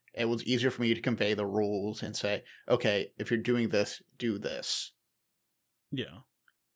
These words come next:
Speaker 1: Um,
Speaker 2: And it's like, it's a, it's a fun mixture because, like, I feel like the big games the last five years, I don't know when Blades in the Dark came out,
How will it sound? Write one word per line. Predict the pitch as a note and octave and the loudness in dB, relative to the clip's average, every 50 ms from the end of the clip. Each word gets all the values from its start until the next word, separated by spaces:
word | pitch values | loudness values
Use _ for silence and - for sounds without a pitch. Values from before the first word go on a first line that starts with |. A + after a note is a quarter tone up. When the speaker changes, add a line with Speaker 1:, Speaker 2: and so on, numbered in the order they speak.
| _ _ - | _ _ -12
Speaker 1:
Um, | - - - - - - | -10 -10 -10 -10 -4 2
Speaker 2:
And | - D#3+ F3+ | 6 6 6
it's | E3 - | 8 8
like, | - G3 F#3+ - | 6 6 6 4
it's | - C#3 - - | 2 2 2 4
a, | E3+ D#3+ - D3+ | 4 4 4 4
it's | C3+ - | 4 4
a | D#3 C#3 | 4 4
fun | - - G#3+ G#3 D3 A#2 | 8 8 8 8 8 6
mixture | A#2+ A#2 - - A#2+ F#2+ | 4 4 2 0 -4 -2
because, | - A#2+ A2+ B2+ B2 A2+ | -2 2 4 4 4 6
like, | B2 A#2+ A#2 | 4 2 2
I | A3+ | 0
feel | - - D3+ C3 | -4 2 4 4
like | B2+ B2 B2 | 4 4 2
the | B2+ A2 | -4 -8
big | A2+ _ - C3+ C#3 C3 C3 | -6 _ 0 2 2 2 2
games | - A2 A2 A2 A2+ A2 A2+ | 0 0 2 2 0 -2 -2
the | A#2+ A#2 | -2 -2
last | A2 A2+ G#2+ G#2+ A2 G#2+ - - - - - - _ _ _ _ _ - - | -2 -2 0 0 0 0 0 -2 -2 -4 -8 -16 _ _ _ _ _ -16 -8
five | - - C3 B2 A#2 B2 B2 C3+ | -6 -4 0 2 2 2 2 2
years, | D3 D#3 E3 F3 G3 G3+ G3+ A3 A3 G#3+ G#3+ A3+ G#3+ A3+ A#3 A3+ G#3+ - | 2 2 4 4 6 6 6 6 6 4 4 4 2 2 0 -2 -4 -2
I | C#3 C3 | -2 -2
don't | C3 B2 | 0 2
know | A#2+ A#2 | 0 0
when | A2+ A2 A2 G#2+ G#2 | 0 0 -2 -2 0
Blades | G#2+ A2+ A2+ - - | 0 -2 -2 -2 -4
in | B2 | -4
the | A#2+ | -6
Dark | A2+ - | -6 -6
came | - B2+ B2 | -6 -6 -4
out, | G#2+ G#2+ G#2+ A2 - | -2 -2 -4 -4 -8